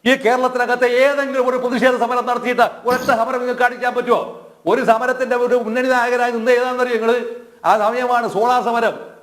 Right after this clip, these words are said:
ആ സോളാർ സമരം സെക്രട്ടേറിയറ്റ് പറഞ്ഞപ്പോ എന്തുകൊണ്ടാണ് ആ സമരം പിൻവലിച്ചതെന്ന് നിങ്ങൾക്കും അറിയാം, എനിക്കും അറിയാം. വയറ്റിന്ന് പോകാൻ സ്ഥലമില്ലാത്തതിന്റെ ഭാഗമായിരുന്നു ആ സമരം പൊളിച്ച്, അറിയോ നിങ്ങള്? അതായിരുന്നു ഒരാളുടെ സമര സംഘാടനത്തിന്റെ മികവെന്ന് പറയുന്ന സംഭവം. ഇതാണ് സംഭവം. ഈ സമരമല്ലാതെ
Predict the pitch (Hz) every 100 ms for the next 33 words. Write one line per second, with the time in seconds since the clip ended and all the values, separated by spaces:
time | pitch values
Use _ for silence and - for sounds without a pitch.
0 | _ _ 214 226 226 247 247 240 240 190
1 | 262 254 254 247 240 233 247 247 254 254
2 | - 202 220 247 254 247 233 220 247 247
3 | 202 254 262 247 254 220 226 262 254 247
4 | 233 233 247 233 190 - - - 151 165
5 | 185 226 262 254 247 247 226 208 247 254
6 | 247 247 240 208 240 247 240 233 208 208
7 | 226 226 190 147 - - 254 254 233 139
8 | - - - _ _ _ _ 208 240 247
9 | 240 233 233 226 220 226 254 233 220 240
10 | 240 226 220 214 226 247 240 240 233 226
11 | 220 214 220 180 - - - - - 240
12 | 247 226 240 214 160 - - - 226 254
13 | 233 247 254 233 233 233 233 240